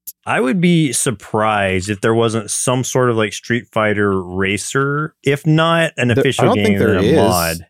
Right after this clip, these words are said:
Speaker 2: I'm sure there's a mod somewhere, but, like, I, I don't think there's any Street Fighter racing games out there. Be fun. I mean, I'd be into it, but I don't think there is. Um,
Speaker 1: Oh, man.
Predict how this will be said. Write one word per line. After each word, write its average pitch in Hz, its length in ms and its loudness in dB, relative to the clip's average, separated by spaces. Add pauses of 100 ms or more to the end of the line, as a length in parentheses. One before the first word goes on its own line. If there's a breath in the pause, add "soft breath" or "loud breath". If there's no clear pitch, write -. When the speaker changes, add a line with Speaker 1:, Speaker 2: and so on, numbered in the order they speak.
(100)
Speaker 2:
I'm 131 60 0
sure 175 160 0
there's 117 180 0
a 104 60 -2
mod 95 420 -2
somewhere, 92 520 -2
but, 98 300 -2
like, 117 220 0
I, 151 200 0
I 147 100 -2
don't 170 200 -2
think 147 180 -2
there's 117 200 -2 (120)
any 123 280 0
Street 107 280 -2
Fighter 98 240 -2
racing 92 380 -2
games 87 280 -2
out 87 220 -2
there. 92 360 -8
Be 233 120 2
fun. 135 420 -2 (500)
I 117 40 -4
mean, 127 160 0
I'd 135 120 -2
be 131 160 0
into 104 240 0
it, 117 220 0
but 104 320 -2 (480)
I 139 40 0
don't 156 140 0
think 156 140 0
there 147 160 0
is. 104 320 -2 (100)
Um, 131 400 -2
Speaker 1:
Oh, 95 400 -4
man. 92 680 -4